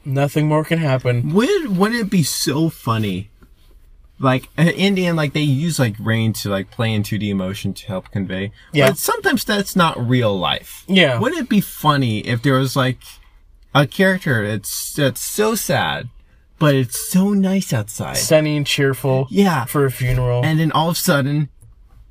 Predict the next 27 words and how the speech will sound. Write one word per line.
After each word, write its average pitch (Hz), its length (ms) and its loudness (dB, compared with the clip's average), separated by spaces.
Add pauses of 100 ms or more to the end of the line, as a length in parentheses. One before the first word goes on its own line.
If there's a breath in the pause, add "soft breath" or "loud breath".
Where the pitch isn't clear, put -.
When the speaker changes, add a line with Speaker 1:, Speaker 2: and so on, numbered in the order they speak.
(200)
Speaker 2:
he's 165 320 2
so 208 300 0
happy, 185 580 -2 (440 soft breath)
but 160 160 6
it's 165 180 -2
raining 185 440 2
outside. 160 600 -8 (1080 loud breath)
Speaker 1:
The 170 120 0
happy 233 400 2
and 180 160 2
raining, 143 560 0 (240)
Speaker 2:
They 143 120 -2
Speaker 1:
you 151 160 4
Speaker 2:
can 208 260 4
Speaker 1:
see, 107 40 0
Speaker 2:
work. 98 340 -2
Speaker 1:
you 190 160 4
see 233 240 -2
more 185 260 4
often 139 420 0
than 123 220 0
the, 113 240 0
uh, 110 60 2
Speaker 2:
True. 110 80 -4
Speaker 1:
sunny 120 520 0
and 110 240 -4
sad. 101 460 -6